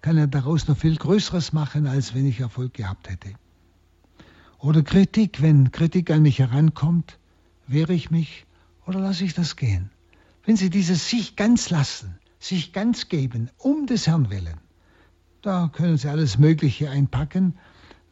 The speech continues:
Man kann sagen oder fragen, äh, eben anhand dieses Beispiels von dieser Witwe, die alles gibt, sich ganz riskiert, Gott total vertraut,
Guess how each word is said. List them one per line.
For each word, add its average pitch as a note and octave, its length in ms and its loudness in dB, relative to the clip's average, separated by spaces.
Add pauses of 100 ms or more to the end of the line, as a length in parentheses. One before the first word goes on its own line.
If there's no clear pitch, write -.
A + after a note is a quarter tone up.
(200)
Man F3+ 100 -4
kann B3 160 0
sagen F#3 560 2 (340)
oder C3+ 180 0
fragen, E3+ 760 2 (960)
äh, D#3 320 -2
eben D3 220 4
anhand C3+ 760 0
dieses F#3+ 540 -2
Beispiels F3 760 -2
von C#3 200 -6
dieser B2 320 -6
Witwe, E3 500 -2
die C#3 320 -8
alles G#3+ 440 -4
gibt, - 440 -14 (260)
sich - 260 -6
ganz G#3 300 -2
riskiert, A#3 520 -8 (680)
Gott - 300 -4
total D3 380 0
vertraut, A3 500 -8